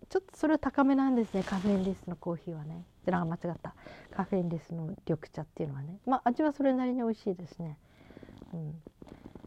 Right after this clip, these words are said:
まあ、ピンキリあるんだろうけどね、やっぱり美味しいって言われてるところのひょ-、レビューがあるものは美味しいです、大抵。<laughs> うん。あ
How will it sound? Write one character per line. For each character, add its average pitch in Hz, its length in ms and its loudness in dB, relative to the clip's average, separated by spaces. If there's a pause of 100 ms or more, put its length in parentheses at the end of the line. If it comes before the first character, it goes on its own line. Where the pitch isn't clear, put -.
(1120)
ま 214 80 2
あ、 - 20 0
ピ 311 180 6
ン 370 80 6
キ - 140 4
リ 339 80 8
あ 320 80 8
る 330 140 4
ん 277 60 2
だ 208 100 6
ろ 190 80 4
う 180 60 2
け 180 100 -2
ど 175 120 -6
ね、 196 220 -2
や 214 80 -2
っ - 20 -20
ぱ 240 100 -2
り 220 80 2
美 226 60 4
味 269 140 6
し - 180 -2
い 302 60 6
っ 311 40 4
て - 100 -4
言 208 120 6
わ 202 120 10
れ 208 80 8
て 220 120 2
る 214 100 0
と 208 120 0
こ 214 140 2
ろ 214 120 4
の 196 300 0 (100)
ひ - 60 -2
ょ-、 - 40 -2 (120)
レ 226 140 8
ビ 214 100 6
ュ 196 40 10
ー 185 40 8
が 185 100 8
あ 185 60 6
る 185 260 2 (560)
も 220 220 0
の 214 100 2
は 247 200 6
美 175 60 2
味 156 40 2
し 160 140 -4
い 160 40 -2
で - 120 -10
す、 - 40 -18 (200)
大 160 140 -8
抵。 - 160 -12 (440)
<laughs> - 400 -16
う 165 40 -6
ん。 165 340 -6 (2750)
あ - 80 -14